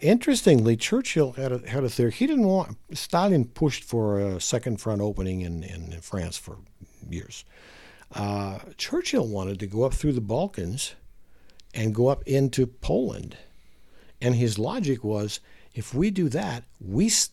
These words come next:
we prevent the Soviet military from getting Poland and half of Germany and Czechoslovakia and all the rest of that. Well, Franklin Roosevelt wouldn't have any of it.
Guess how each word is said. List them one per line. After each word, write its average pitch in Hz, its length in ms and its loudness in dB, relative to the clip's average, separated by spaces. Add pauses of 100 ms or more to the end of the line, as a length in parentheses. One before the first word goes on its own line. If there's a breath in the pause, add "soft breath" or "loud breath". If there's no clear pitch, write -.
we 151 200 4
prevent 123 760 0
the 104 80 -6
Soviet 110 440 0
military 101 720 -6 (300 soft breath)
from 107 240 0
getting 107 340 4
Poland 113 720 4
and 80 100 -4
half 117 300 -2
of 101 100 -6
Germany 110 500 0
and 90 120 -4
Czechoslovakia 101 880 -6
and 87 80 -8
all 92 80 -10
the 170 60 -4
rest - 180 -6
of 73 80 -10
that. - 220 -16 (440 loud breath)
Well, 127 120 6
Franklin 98 340 2
Roosevelt 80 420 -6
wouldn't 73 240 -10
have 76 160 -12
any 80 220 -10
of - 120 -14
it. - 80 -20